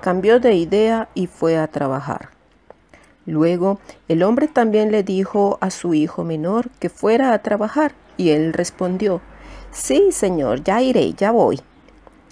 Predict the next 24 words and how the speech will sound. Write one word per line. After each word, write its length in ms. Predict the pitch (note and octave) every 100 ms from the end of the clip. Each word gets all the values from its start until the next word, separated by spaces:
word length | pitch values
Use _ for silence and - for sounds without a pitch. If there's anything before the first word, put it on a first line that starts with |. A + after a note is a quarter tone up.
| _ _ -
Pero 200 | D#3 D#3+
el 100 | A#3+
muchacho 600 | C4 C#4 - G3 - A3 - - -
en 240 | C4 B3
verdad 400 | G3+ G3 G#3 G3+ G3+ -
no 200 | F3+ D#3+
fue. 300 | - A#2+ C3 - - _ _ - -
¿Cuál 260 | - A3 C4+
de 120 | D4
los 200 | D4 F#3+
dos 240 | E3+ E3+ -
hijos 480 | D#3+ E3 F3 F#3 - _
hizo 340 | G3 F#3+ - F#3
lo 140 | F3+
que 220 | - D#3+
el 140 | D3+ D3
padre 420 | D#3 E3 F3 F#3+
quería? 500 | G3+ G#3 B3 D#4+ G4+ _ _ _ _ _ _ _ _ _ - - - - - _
Los 160 | D#3 -
Kohanim 600 | E3+ G3+ C4 B3 A3+ B3+ - -
y 120 | E3
los 200 | A#3+ -
líderes 480 | A3+ G3+ G3 G3+ -
contestaron: 760 | - E3 - - C4+ C4 F3